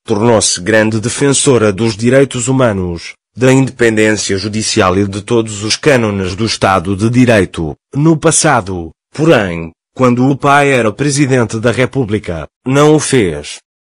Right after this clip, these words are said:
O mesmo pode acontecer aos que hoje aplaudem juízes que se movem a favor do vento político. Nada indica que uma futura mudança política não leve à barra dos tribunais as atuais lideranças políticas, e estas,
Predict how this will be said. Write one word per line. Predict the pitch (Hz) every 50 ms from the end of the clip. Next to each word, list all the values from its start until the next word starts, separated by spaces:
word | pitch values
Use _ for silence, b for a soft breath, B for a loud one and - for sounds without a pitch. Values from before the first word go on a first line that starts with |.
| _ _ -
O | 139 120
mesmo | 117 123 131 135 120 101 131 120
pode | 110 - 117 110 101 110 127
acontecer | 123 127 151 160 156 - - - - - 139 135 127
aos | 120 123 120 -
que | - - 120 127
hoje | 131 143 147 147 127 107 120 139
aplaudem | 131 127 123 120 110 98 92 87 80 104 101
juízes | 98 95 135 151 151 143 131 120 104 92 90 -
que | - -
se | - - 135
movem | 147 143 127 120 104 104 101 101 107
a | 104
favor | - - 113 101 90 120 123 117
do | 110 113 139 117 104 92 82 78 - _ -
vento | - 113 101 120 117 117 107 - 113
político. | - - 131 139 131 104 101 92 - - 85 80 76 - _ _ _ _ _ _ _ -
Nada | 107 117 135 139 139 120 123 131
indica | 131 135 135 117 117 107 - - 104 92
que | - 101 110
uma | 113 120 120
futura | 110 - - 123 - 131 123 117 117 110
mudança | 107 110 110 95 113 110 104 - - - 101
política | - 143 160 165 151 135 139 131 123 - 123 117
não | 113 120 117
leve | 110 113 107 98 87 82 80 80 - _
à | - 110 113
barra | 104 107 98 90 85 82 92 92
dos | 82 95 95 90 -
tribunais | - 131 120 110 117 117 104 98 92 92 92 90 90
as | 101 92 85
atuais | 101 131 123 - 131 120 107 107 104 101 104 104
lideranças | 101 127 147 127 131 123 120 113 - - 131 123 -
políticas, | - - 139 143 143 123 107 - 101 95 - - 90 82 80 76 - - - _ _ _ -
e | 143 147 143
estas, | 139 131 117 101 - - 98 87 80 76 - -